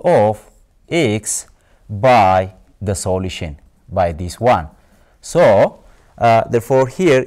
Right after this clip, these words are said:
you will have what? The coefficient will be, the coefficient matrix will be for dx will be, it is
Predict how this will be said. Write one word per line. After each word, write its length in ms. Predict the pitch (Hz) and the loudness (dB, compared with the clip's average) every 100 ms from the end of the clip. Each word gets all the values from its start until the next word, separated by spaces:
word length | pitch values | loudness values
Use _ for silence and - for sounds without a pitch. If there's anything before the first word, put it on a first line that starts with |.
| - | -4
you 100 | 131 | 0
will 80 | |
have 220 | 135 131 - | 2 0 0
what? 380 | 156 92 - - | 0 0 -2 -14
The 120 | 101 104 | -8 -2
coefficient 440 | 117 113 131 123 | -2 -2 -6 -8
will 160 | 123 120 | -8 -6
be, 220 | 117 120 | -6 -8
the 200 | - 104 | -10 -10
coefficient 320 | 110 101 104 | -8 -8 -6
matrix 420 | 110 107 110 - | -6 -6 -10 -12
will 140 | 113 95 | -12 -10
be 180 | 107 | -10
for 260 | 107 110 95 | -6 -4 -4
dx 300 | 87 101 - | -2 -6 -6
will 100 | 107 | -8
be, 100 | 101 | -8
it 100 | 101 | -4
is 260 | 139 208 | -4 -4